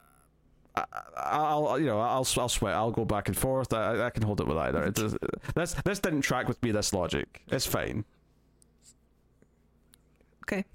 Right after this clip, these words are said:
Speaker 1: <laughs> I'm just, I'm just saying. There's no, there's no consistency to this.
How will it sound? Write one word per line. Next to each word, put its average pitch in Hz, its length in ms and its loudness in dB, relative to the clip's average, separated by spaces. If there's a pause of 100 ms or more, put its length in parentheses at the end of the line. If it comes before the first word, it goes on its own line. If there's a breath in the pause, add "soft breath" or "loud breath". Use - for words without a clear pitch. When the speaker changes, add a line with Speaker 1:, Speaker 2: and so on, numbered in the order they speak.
(180)
Speaker 1:
<laughs> 285 800 0
I'm 190 140 2
just, 190 300 0
I'm 170 100 2
just 214 200 2
saying. 107 320 2 (360 loud breath)
There's 175 160 2
no, 233 200 4
there's 185 160 2
no 254 100 2
consistency 165 680 2
to 120 140 0
this. 104 320 2